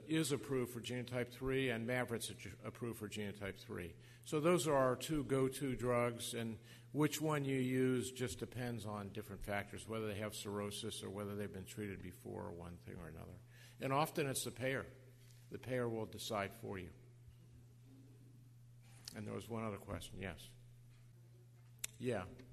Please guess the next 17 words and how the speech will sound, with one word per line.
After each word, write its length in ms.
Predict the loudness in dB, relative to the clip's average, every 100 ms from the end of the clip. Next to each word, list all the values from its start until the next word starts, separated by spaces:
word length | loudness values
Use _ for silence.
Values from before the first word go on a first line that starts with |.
| -10
So 180 | -2 0
the 60 | 4
question 360 | 4 4 4
is, 220 | 2 0 -4 -8 -8 2
in 200 | 4 6
the, 280 | 6 4 0 -8 -16 -16 -8
so 200 | 0 4
you 140 | 4 6
got 160 | 4
two 220 | 4 4
groups 280 | 6 4 4
of 100 | -2
patients. 440 | 2 2 0 -4 -4
The 100 | 4
older 360 | 8 8 6
patients 580 | 8 8 8 4 -2 0
that, 260 | 2 2